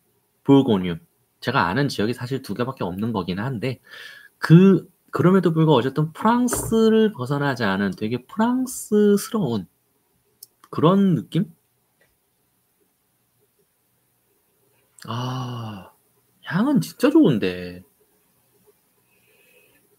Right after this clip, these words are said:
향에서는 약간 그 십칠 빈티지 보르고뉴 같은 그런 향이 있단 말이에요. 그,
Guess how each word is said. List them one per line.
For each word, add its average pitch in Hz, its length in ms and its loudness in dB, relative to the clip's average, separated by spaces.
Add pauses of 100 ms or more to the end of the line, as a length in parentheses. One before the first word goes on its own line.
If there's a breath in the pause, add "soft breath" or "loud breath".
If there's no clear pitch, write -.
(160)
향에서는 214 640 4
약간 151 440 0
그 113 320 0
십칠 247 420 -2
빈티지 190 800 2
보르고뉴 143 420 0
같은 127 380 -4
그런 160 760 2
향이 165 300 -2
있단 127 240 -4
말이에요. 90 480 -4
그, 95 540 -4